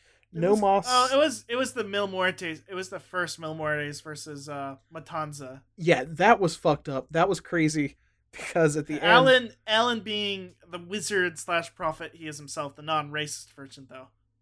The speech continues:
Speaker 1: Uh,
Speaker 2: Uh,
Speaker 1: <laughs>
Speaker 2: <laughs> what? You're the non-racist wizard. All wizards are racist except Alan. It's
Speaker 1: Oh, I
Speaker 2: an
Speaker 1: thought you were
Speaker 2: fact.
Speaker 1: mentioning some sort of character called the Wizard.
Speaker 2: Oh, wait, what?
Speaker 1: Are you talking about, like,
Speaker 2: Oh,
Speaker 1: K K K Grand
Speaker 2: no!
Speaker 1: Wizards?
Speaker 2: No, I was talking about, uh,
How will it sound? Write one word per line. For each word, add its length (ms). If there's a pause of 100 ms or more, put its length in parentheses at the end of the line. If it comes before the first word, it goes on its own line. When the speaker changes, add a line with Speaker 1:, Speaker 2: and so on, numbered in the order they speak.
(380)
Speaker 1:
Uh, 280
Speaker 2:
Uh, 380
Speaker 1:
<laughs> 520 (260)
Speaker 2:
<laughs> 80 (920)
what? 200
You're 140
the 100
non-racist 600
wizard. 320
All 240
wizards 400
are 80
racist 400
except 300
Alan. 300 (180)
It's 60
Speaker 1:
Oh, 80
I 100
Speaker 2:
an 80
Speaker 1:
thought 180
you 60
were 60
Speaker 2:
fact. 80
Speaker 1:
mentioning 300
some 160
sort 180
of 60
character 360
called 240
the 60
Wizard. 340 (760)
Speaker 2:
Oh, 200 (160)
wait, 220
what? 320 (640)
Speaker 1:
Are 40
you 40
talking 220
about, 80
like, 400
Speaker 2:
Oh, 140
Speaker 1:
K 80
K 60
K 60
Grand 200
Speaker 2:
no! 1120
Speaker 1:
Wizards? 100
Speaker 2:
No, 140
I 140
was 180
talking 320
about, 280
uh, 280